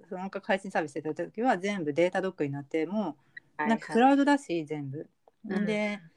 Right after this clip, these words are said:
Speaker 1: そもそもそのイーシーツーのインスタンスでもなくなったその後のファーゲートとかだともうエスエスエイチ自体できないみたいな、
Speaker 2: うん。あー、
Speaker 1: あの、
Speaker 2: そう、
Speaker 1: インスタンスっていう概念でもないので、
Speaker 2: そうです。うん。
Speaker 1: もう全部、あの、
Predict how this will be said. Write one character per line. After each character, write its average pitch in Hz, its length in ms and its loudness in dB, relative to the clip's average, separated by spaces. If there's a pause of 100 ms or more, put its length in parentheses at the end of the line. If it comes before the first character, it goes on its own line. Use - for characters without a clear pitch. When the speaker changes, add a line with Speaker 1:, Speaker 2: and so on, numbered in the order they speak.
(240)
Speaker 1:
そ - 120 -2
も 262 100 4
そ 285 100 2
も 269 120 6
そ 269 100 2
の 254 160 6
イ 226 60 2
ー - 40 -2
シ 285 120 2
ー 277 40 4
ツ 285 120 0
ー 277 460 2
の 196 140 0
イ 233 100 4
ン 247 60 8
ス 240 80 -2
タ 240 120 6
ン 233 60 4
ス 220 80 -10
で 233 80 6
も 170 140 0
な 185 180 -2
く - 220 -4
な 269 160 4
っ 269 80 -6 (360)
た 202 120 4
そ 202 140 -6
の 202 100 -2
後 170 180 -4
の 165 60 -6
フ - 80 -18
ァ 247 240 4
ー - 20 2
ゲ 262 300 2
ー 262 80 -2
ト 294 220 0 (160)
と 196 100 -6
か 156 280 2
だ 156 120 -2
と 160 120 -10
も 160 120 -4
う 165 40 -4
エ 202 120 0
ス - 140 -2
エ 294 80 8
ス 294 140 2 (200)
エ 254 80 4
イ 247 40 0
チ 254 100 -4
自 240 100 -4
体 170 140 2
で 151 140 -2
き 190 120 -8
な 156 100 -4
い 170 60 -12
み 165 60 -20
た - 140 -8
い 151 80 -10
な、 151 200 -6 (260)
Speaker 2:
う - 20 -8
ん。 170 40 2
あ 170 40 6
ー、 160 260 8
Speaker 1:
あ - 20 8
の、 151 80 6
Speaker 2:
そ 185 140 -2 (100)
う、 175 40 -4
Speaker 1:
イ 170 40 -2
ン 175 40 -4
ス 170 80 0
タ 226 120 10
ン 226 80 8
ス 285 140 -4
っ 151 40 -12
て 220 100 4
い 202 60 6
う 180 40 2
概 190 160 6
念 147 100 4
で 143 80 6
も 147 80 -2
な 165 160 0
い 151 140 0 (280)
の 185 80 10
で、 233 140 10
Speaker 2:
そ 175 80 2
う - 20 -2
で 156 60 -2
す。 - 60 -8
う 277 40 6
ん。 294 120 10
Speaker 1:
も 180 40 4
う - 20 -8
全 - 20 -8
部、 156 360 2
あ 151 160 -2
の、 143 300 -8